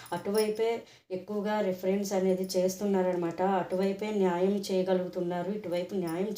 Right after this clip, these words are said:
చేయలేకపోతున్నారు. Just ఈ, వీళ్ళన్నీ చూస్తున్నారు, చేస్తున్నారండి. తెలుసండి వీళ్ళకి, నేను వీళ్ళకి ద్రోహం చేశాను,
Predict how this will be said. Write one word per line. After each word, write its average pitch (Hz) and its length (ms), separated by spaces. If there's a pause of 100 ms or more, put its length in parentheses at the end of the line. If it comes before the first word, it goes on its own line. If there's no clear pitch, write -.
చేయలేకపోతున్నారు. 180 1160 (420)
Just 190 500 (240)
ఈ, 320 120 (480)
వీళ్ళన్నీ 233 640
చూస్తున్నారు, 240 600
చేస్తున్నారండి. 214 880
తెలుసండి 220 600
వీళ్ళకి, 190 440
నేను 202 260
వీళ్ళకి 202 420
ద్రోహం 196 560
చేశాను, 185 580